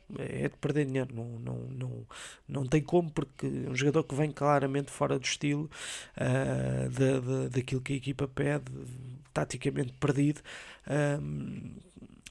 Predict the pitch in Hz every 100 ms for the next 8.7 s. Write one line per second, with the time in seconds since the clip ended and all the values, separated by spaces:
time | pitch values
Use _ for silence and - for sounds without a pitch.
0 | - 156 151 165 160 - 165 151 165 156
1 | 151 156 143 143 143 156 139 - 156 123
2 | 127 151 143 - 156 139 160 165 - 147
3 | 127 139 131 135 131 135 131 - - 127
4 | 123 117 - - - 131 127 123 - 131
5 | - - - _ - - 123 127 135 139
6 | 139 135 123 135 123 135 - 139 127 117
7 | 120 123 131 131 - - - - - 139
8 | 156 147 - 139 120 - 139